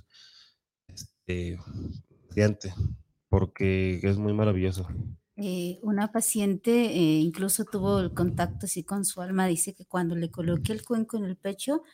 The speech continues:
Speaker 2: ella sentía que se
Speaker 1: Mm.
Speaker 2: expandía, que se desvanecía. Le dije, "Ese es el alma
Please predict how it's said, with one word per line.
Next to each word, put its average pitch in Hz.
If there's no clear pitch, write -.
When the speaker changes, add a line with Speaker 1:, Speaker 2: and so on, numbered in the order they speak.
Speaker 2:
ella 180
sentía 196
que 214
se -
Speaker 1:
Mm. -
Speaker 2:
expandía, 190
que 190
se -
desvanecía. 185
Le 214
dije, 196
"Ese -
es -
el 220
alma 214